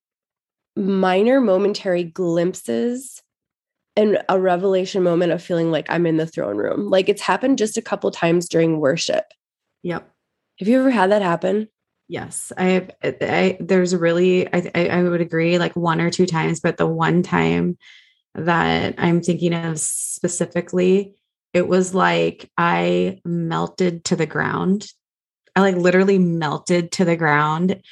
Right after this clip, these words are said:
Speaker 2: and I was literally kneeling on my knees and just, like, weeping. And I, like, couldn't even lift my head up. Like, I, and I just, it was like this,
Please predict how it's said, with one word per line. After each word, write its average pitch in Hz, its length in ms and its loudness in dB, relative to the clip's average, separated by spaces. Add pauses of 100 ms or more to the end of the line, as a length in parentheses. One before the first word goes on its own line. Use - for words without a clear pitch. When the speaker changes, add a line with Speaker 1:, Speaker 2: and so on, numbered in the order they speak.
(280)
Speaker 2:
and 180 100 2
I 175 120 2
was 170 240 -2
literally 175 600 2
kneeling 165 680 0
on 160 340 0
my 156 180 0
knees 160 720 -2 (520)
and 165 680 0
just, 165 320 -2
like, 151 240 0 (100)
weeping. 175 1000 -2 (520)
And 196 140 4
I, 190 160 4
like, 180 220 0
couldn't 214 420 0
even 190 320 0
lift 165 320 -8
my 160 140 0
head 151 260 0
up. - 240 -4 (240)
Like, 180 160 -2
I, 180 220 0
and 190 120 4
I 180 180 2
just, 175 440 -2
it 175 180 0
was 175 220 -2
like 165 240 0
this, - 380 -4